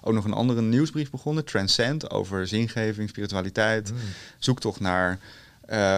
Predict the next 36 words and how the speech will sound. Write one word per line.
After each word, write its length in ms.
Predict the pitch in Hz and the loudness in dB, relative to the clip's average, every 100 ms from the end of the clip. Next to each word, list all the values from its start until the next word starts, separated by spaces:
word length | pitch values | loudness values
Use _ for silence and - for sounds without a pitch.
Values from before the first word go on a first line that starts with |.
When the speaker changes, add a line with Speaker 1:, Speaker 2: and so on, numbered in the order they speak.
| 90 | 0
Speaker 1:
grotere 420 | - 127 123 110 | 0 2 2 -2
verhalen 500 | - 85 82 92 139 | -4 -4 0 0 0
in 120 | - | -2
deze 260 | 123 123 120 | -2 -2 -4
tijd, 260 | 123 131 127 | -2 -2 -2
wa-, 180 | 104 101 | -4 -2
waarin 260 | 104 104 | -2 -2
er 80 | 101 | -2
een 200 | 101 98 | -4 -4
soort 180 | - 110 | -8 -8
van 180 | 104 101 | -6 0
wiebeling 440 | 123 127 107 101 | 2 4 2 0
is 160 | 95 104 | -2 -4
in 80 | 98 | -4
het, 160 | 95 | -6
in 140 | - 104 | -6 -4
het 80 | |
dominant 340 | 101 104 113 120 | 0 0 0 -2
verhaal. 260 | 113 110 | -2 -2
Wat 160 | 104 135 | 0 -2
is 100 | 147 | -4
dan, 140 | - | -4
wat 100 | 113 | 0
moet 160 | 135 131 | 2 2
dan 140 | 131 | 2
het 180 | 120 - - - | 0 -4 -14 -14
volgende 360 | - 131 120 | 0 2 2
verhaal 340 | 101 95 107 113 | -2 0 2 2
worden? 340 | 117 127 143 | 2 0 0
En, 140 | 110 113 | 0 0
nou 120 | 107 - - - - | -2 -10 -20 -20 -6
ja, 140 | 123 | -2
mijn 140 | 87 87 | 0 0
eigen 220 | 113 110 | -2 0
zingevingszoektocht 840 | 104 104 - 92 92 104 - - | -2 -2 -4 -6 -6 -10 -10 -10
daarin. 360 | 95 90 92 98 | -8 -6 -6 -8